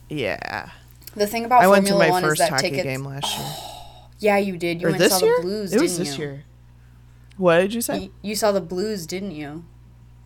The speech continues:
Speaker 1: Yeah, I did see the Blues.
Speaker 2: Um, the thing I was saying is that Formula One tickets are, like, three hundred dollars,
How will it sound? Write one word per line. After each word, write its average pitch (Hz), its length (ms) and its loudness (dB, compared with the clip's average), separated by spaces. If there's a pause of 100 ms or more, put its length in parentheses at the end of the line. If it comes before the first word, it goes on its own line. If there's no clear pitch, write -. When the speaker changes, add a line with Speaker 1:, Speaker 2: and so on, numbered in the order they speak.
Speaker 1:
Yeah, 131 380 -2
I - 60 -12
did - 280 -16
see - 140 -12
the - 140 -20
Blues. - 560 -18
Speaker 2:
Um, 170 480 -2
the 190 120 -6
thing 202 200 -4
I 226 80 2
was 170 160 -4
saying 185 320 -4
is 160 140 -4
that 151 180 0
Formula 170 340 -4
One 160 180 -2
tickets 190 300 -8
are, 175 80 -8
like, 151 160 -6
three 165 340 -8
hundred 151 300 -6
dollars, 135 760 -10